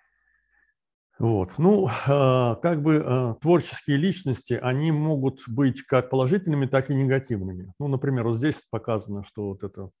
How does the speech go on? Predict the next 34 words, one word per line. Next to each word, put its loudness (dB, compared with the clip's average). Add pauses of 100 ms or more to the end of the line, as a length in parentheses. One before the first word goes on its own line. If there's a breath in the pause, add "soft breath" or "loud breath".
творческий, -6
так -12
сказать, -16
спектр -2
творческих -8
личностей -6
от, -4
э, -20 (760 soft breath)
великолепного -2
ученого -4
Ломоносова, -2 (280)
средний 2
уровень — 0
это -8
простой, -4
так -8
сказать, -12
конструктор, -2
который -4 (400 soft breath)
конструирует 2
какие-то -6
новые -2
изделия, -4
да? -6 (300 loud breath)
Ну, 0
и 0
самый 0
такой -8
низкий -4
уровень — -2
это -8
какой-то -4
там -8
злодей, 0